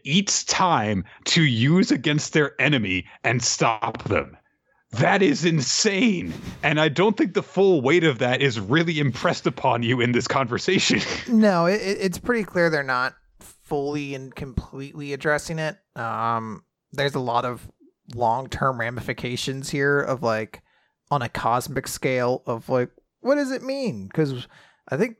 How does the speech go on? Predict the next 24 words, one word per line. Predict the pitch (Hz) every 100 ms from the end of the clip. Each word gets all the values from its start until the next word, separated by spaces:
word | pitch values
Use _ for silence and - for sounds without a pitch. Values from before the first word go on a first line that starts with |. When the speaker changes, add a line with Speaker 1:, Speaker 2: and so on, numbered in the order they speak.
| -
Speaker 2:
they've | 175 185
even | 202 175
noted, | 214 147
like, | 131 131
there's | - 247
a | 262
lot | 277
of | 175
variance | 170 226 202 131 -
in | 147
what | 151
the | 143
chronophage | - 170 160 - 165 131 -
does. | 160 143 98 85 - _ _ _ -
If | 151
it | 269 214
devours | 170 127 135 165 190 160 139 131 120
Lendard, | 156 190 170 120 113 113 - _ _ _ _ - -
it | 254 -
could | - 277 214
be | 233
devouring | 180 180 175 196 196 175 170
it, | 156 135
like, | 139 123